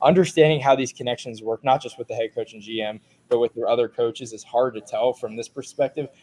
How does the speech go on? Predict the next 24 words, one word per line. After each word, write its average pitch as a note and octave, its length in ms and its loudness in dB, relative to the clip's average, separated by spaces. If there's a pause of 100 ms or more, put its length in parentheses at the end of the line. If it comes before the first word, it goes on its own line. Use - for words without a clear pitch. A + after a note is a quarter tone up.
(140)
but A#2+ 80 0
it's - 260 -4 (100)
extremely C3 720 -2
important A2+ 440 -2
in G#2+ 100 -12
how A2+ 180 -2
the G#2+ 80 -6
team A2 320 -14
runs, G#2+ 440 -8
not A#2+ 180 -4
even A#2 220 -8
from A2 240 -14
a F#2 40 -16
draft A#2+ 360 0
perspective, A2+ 500 -8
but G2+ 120 -14
just - 300 -4
from A2 220 -2
a G2 100 -4
locker A2 380 2
room A2 260 -10
on-field G#2+ 540 -6
perspective, G2 560 -12
which - 280 -20